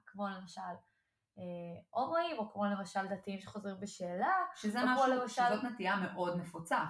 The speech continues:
Speaker 2: חשוב ל-, חשוב
Speaker 1: כן.
Speaker 2: להעלות את זה, יש המון המון דברים שהם וריאציות שאתה לא חושב עליהם, אבל יכול להיות שהם טובות, שהם טובים לך, פשוט החברה כאילו לא מדברת עליהם בכלל.
Speaker 1: נכון.
Speaker 2: יש המון דברים כאלה, המון קטעים כאלה. עכשיו,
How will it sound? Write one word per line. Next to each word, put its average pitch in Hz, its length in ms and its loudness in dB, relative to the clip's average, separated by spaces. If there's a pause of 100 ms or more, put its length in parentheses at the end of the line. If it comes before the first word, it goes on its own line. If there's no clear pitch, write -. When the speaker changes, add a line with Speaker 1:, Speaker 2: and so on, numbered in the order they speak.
Speaker 2:
חשוב 180 300 -6
ל-, 180 60 -4 (280)
חשוב 349 180 4
Speaker 1:
כן. 415 100 4
Speaker 2:
להעלות 180 260 2
את 175 80 -4
זה, 156 80 -6
יש 165 220 -4
המון 190 300 2
המון 190 260 2
דברים 170 420 0
שהם 156 320 -2
וריאציות 156 560 -2
שאתה - 840 -4
לא 185 140 4
חושב 214 400 -2
עליהם, 160 440 0 (420)
אבל 160 220 2
יכול 185 300 2
להיות 180 180 0
שהם 165 260 0
טובות, 160 420 -4
שהם - 220 -4
טובים 170 280 0
לך, 208 200 2 (100)
פשוט - 180 -20
החברה 151 520 0
כאילו 156 200 -6
לא 156 80 -2
מדברת 160 360 -4
עליהם 143 260 -6
בכלל. 180 280 0 (400)
Speaker 1:
נכון. - 220 -12
Speaker 2:
יש 165 160 -4
המון 202 420 4
דברים 190 300 0
כאלה, 151 260 0
המון 151 240 -2
קטעים 156 280 -6
כאלה. 143 220 -8 (400)
עכשיו, 151 320 0